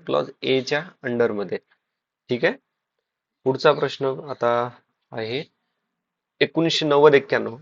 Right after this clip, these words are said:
एक्क्याण्णव ला काय झालं होतं? एलपीजी रिफॉर्म झाले होते, लिबरलायझेशन, प्रायव्हेटायझेशन, ग्लोबलायझेशन मध्ये भारतातून निर्यात होणाऱ्या प्रमुख वस्तू कोणत्या? तर रत्ने आणि अलंकार. ऑप्शन दोन याचं उत्तर आहे.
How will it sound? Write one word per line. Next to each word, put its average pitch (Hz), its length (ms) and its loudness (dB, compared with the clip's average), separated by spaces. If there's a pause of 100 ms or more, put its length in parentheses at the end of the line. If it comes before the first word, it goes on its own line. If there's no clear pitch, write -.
एक्क्याण्णव 139 360 2
ला 147 80 8
काय 143 180 6
झालं 139 180 4
होतं? 139 280 2 (200)
एलपीजी 131 560 0
रिफॉर्म 123 320 0
झाले 110 220 0
होते, 104 240 0
लिबरलायझेशन, 120 760 2
प्रायव्हेटायझेशन, 120 800 6
ग्लोबलायझेशन 107 720 4 (280)
मध्ये 117 360 4
भारतातून 117 600 2
निर्यात 131 360 6
होणाऱ्या 117 340 2
प्रमुख 131 380 -2
वस्तू 127 380 -4
कोणत्या? 117 400 -2 (840)
तर 127 120 4
रत्ने 120 420 2
आणि 123 240 -6
अलंकार. 113 640 -4
ऑप्शन 120 420 -6
दोन 110 180 0
याचं 107 240 -6
उत्तर 107 320 -8
आहे. 110 60 -20